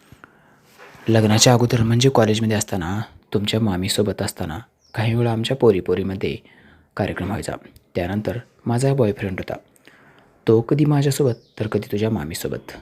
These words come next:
असं आमच्या दोघींसोबतसुद्धा आळीपाळीनं कार्यक्रम करायचा. आमच्या दोघींमध्ये तो खूप क्लेज-, क्लोज होता, परंतु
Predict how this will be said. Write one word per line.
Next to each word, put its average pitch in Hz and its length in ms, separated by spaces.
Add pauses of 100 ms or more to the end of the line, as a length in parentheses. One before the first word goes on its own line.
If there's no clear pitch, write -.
(220)
असं 101 180
आमच्या 110 200
दोघींसोबतसुद्धा 107 920 (380)
आळीपाळीनं 107 520
कार्यक्रम 98 360
करायचा. 76 320 (680)
आमच्या 123 260
दोघींमध्ये 135 540
तो 120 200
खूप 123 160 (120)
क्लेज-, 98 320
क्लोज 110 220
होता, 90 200 (1400)
परंतु 123 360